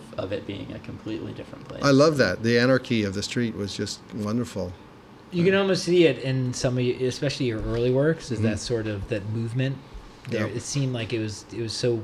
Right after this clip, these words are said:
Speaker 3: vibrant. It,
Speaker 2: Mm-hmm.
Speaker 3: it, and it's funny 'cause, you know, I, I, I know you're from Oregon, but I'm,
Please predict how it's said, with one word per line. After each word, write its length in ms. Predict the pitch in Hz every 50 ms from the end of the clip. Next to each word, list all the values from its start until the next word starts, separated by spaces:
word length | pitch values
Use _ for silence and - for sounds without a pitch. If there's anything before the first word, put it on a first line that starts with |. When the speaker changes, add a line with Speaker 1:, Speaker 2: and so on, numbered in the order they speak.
| 104 - -
Speaker 3:
vibrant. 400 | - 104 87 95 113 143 156 151 - - - - - -
It, 20 |
Speaker 2:
Mm-hmm. 260 | 123 120 113 117 117 151
Speaker 3:
it, 80 | 156 143 - - - - - - - -
and 100 | 175 175
it's 100 | 170 - -
funny 240 | 185 180 170 135 127
'cause, 300 | - 147 127 113 110 127
you 160 | 131 131 139
know, 160 | 127 120 113
I, 140 | 113 120 127
I, 260 | - - 131 127 123 117 123
I 40 |
know 220 | 123 123 123 127 127
you're 280 | 123 120 117 110 107 107 - - - - - - - -
from 200 | - - 120 117
Oregon, 340 | 123 139 143 127 120 110 107
but 120 | 98 110 104
I'm, 180 | 107 110 110